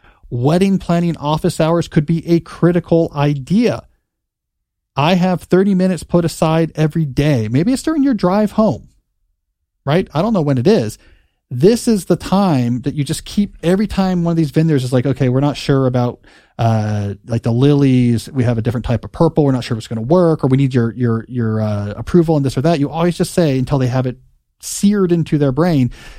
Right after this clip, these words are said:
"Call me during, you know, four to, four to four thirty. You can always call me. Don't even bother emailing me about, just call me then. I'm always here."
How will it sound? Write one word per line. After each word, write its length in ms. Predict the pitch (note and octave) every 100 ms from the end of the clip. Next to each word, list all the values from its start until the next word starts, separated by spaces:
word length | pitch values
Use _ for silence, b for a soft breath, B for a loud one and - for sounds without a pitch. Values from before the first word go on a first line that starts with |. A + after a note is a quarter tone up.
| B B B
"Call 280 | - B2+ C3+
me 100 | C3+
during, 420 | C3 B2+ B2 A2+ _ _
you 80 | -
know, 80 | G#2+
four 380 | - - B2 B2+
to, 160 | B2 -
four 220 | _ D3 E3
to 40 |
four 200 | - F3+
thirty. 240 | - D#3+
You 60 | C#3
can 100 | B2+
always 200 | A#2 A#2+
call 220 | - G#2+
me. 180 | F#2+ - _ _ _
Don't 180 | C#3+ F3+
even 160 | G#3 F#3
bother 520 | F3+ F#3+ F#3 F3+ D3+ _ D#3+
emailing 380 | D#3+ E3 E3
me 100 | E3
about, 200 | D#3+ D#3+
just 160 | D3+ -
call 240 | - D3+
me 80 | E3
then. 180 | D3 A#2+
I'm 80 | A#2+
always 320 | C#3 E3 E3+
here." 320 | E3+ D#3 D#3